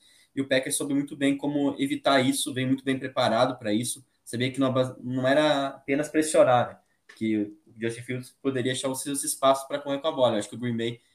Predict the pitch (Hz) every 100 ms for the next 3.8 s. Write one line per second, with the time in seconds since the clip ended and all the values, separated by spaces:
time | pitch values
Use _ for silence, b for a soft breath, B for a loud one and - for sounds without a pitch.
0 | _ _ - 120 127 - 117 127 - 135
1 | 120 113 117 120 120 120 113 110 - 139
2 | 139 143 147 127 117 120 120 104 113 127
3 | - - - _ 117 117 113 104